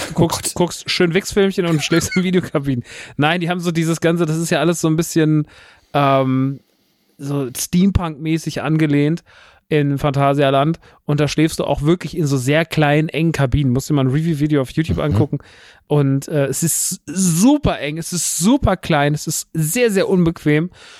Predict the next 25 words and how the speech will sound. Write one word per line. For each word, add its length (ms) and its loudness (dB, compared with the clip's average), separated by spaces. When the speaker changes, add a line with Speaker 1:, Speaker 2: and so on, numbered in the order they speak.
Speaker 1:
und 160 -2
auch 120 -4
da 240 0
zahlst 380 0
du, 60 -4
glaub 180 2
ich, 100 -2
schon 220 0
so, 160 2
gut, 240 4
da 60 4
ist 140 -2
dann 100 2
noch 120 0
ein, 100 -6
da 80 -2
ist 100 0
auch 140 0
noch 100 4
ein 120 -2
Dinner 260 2
mit 160 0
drin 200 2
und 100 4
so, 100 2